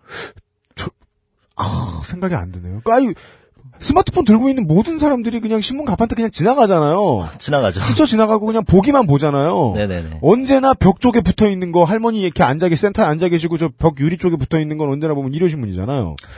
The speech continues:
Speaker 2: 하나, 여기서 또 하나 팩트가 하나 더 있는데.
Speaker 1: 예.
Speaker 2: 발행笔수가 많으면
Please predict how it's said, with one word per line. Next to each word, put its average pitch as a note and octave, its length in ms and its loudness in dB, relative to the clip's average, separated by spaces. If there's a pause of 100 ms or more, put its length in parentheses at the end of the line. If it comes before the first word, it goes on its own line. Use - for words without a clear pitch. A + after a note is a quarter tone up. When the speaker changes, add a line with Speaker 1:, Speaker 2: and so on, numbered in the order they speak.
(140)
Speaker 2:
하나, D#3 260 -2 (220)
여기서 A2 220 -2
또 D3 180 2
하나 C3+ 220 4
팩트가 D#3 320 -6
하나 C#3 120 0
더 A#2+ 100 -4
있는데. E2+ 600 -4
Speaker 1:
예. F#2 300 -2 (600)
Speaker 2:
발행笔수가 D#3 720 -2
많으면 E2+ 720 -6